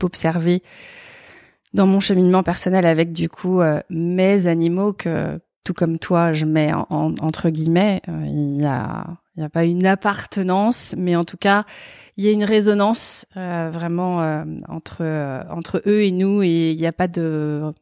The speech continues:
hasard dans la rencontre, en tout cas. Donc, euh, oui, il y a un effet miroir, et l'effet miroir, il va exister sous différents, euh, sous différents domaines. C'est-à-dire que, euh,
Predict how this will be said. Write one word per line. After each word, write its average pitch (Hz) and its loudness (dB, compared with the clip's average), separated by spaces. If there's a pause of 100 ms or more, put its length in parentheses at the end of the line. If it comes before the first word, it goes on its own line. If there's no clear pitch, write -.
(340)
hasard 180 2
dans 180 2
la 170 4
rencontre, 170 -2
en 165 -2
tout 170 -8
cas. 185 -6 (640)
Donc, 180 0
euh, 160 4
oui, 202 2
il 240 2
y 233 4
a 208 2
un 190 0
effet 185 0
miroir, 170 -2 (320)
et 185 2
l'effet 202 2
miroir, 196 2
il 220 4
va 185 2
exister 185 -2
sous 214 -6
différents, 180 -2 (640)
euh, 165 -4
sous 214 -4
différents 226 0
domaines. 190 0
C'est-à-dire 175 -4
que, 185 -4
euh, 170 2